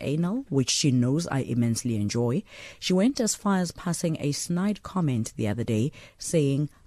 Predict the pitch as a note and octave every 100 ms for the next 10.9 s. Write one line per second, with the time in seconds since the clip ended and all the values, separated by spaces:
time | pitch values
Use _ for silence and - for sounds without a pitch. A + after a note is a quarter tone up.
0 | - D3 C3 G3 G#3 F3+ B2 C3 C#3+ D#3
1 | C3 B2 C3 A#2 B2 - C3 C3 A2+ A2
2 | E3 - - C#3+ B2+ A#2+ A#2+ B2+ D#3+ E3
3 | - C#3 - - C3+ B2 B2+ C3 - B2
4 | - C#3 C3 B2+ A#2+ - G#2 G2+ G#2+ E2+
5 | F3 - - - - D#3 - A3+ - -
6 | E3+ C#3 D#3 E3+ D3+ - - C#3 A#2 A2+
7 | - A2+ - A2+ E2+ - - A2+ A2 -
8 | E3 E3+ - D3+ - G#2+ D2 - - -
9 | - C3+ C3 C#3 G#3 A#3+ A3+ F3 C3 C#3+
10 | D#3 F3+ D3 B2+ A#2 G#2+ G2+ A#2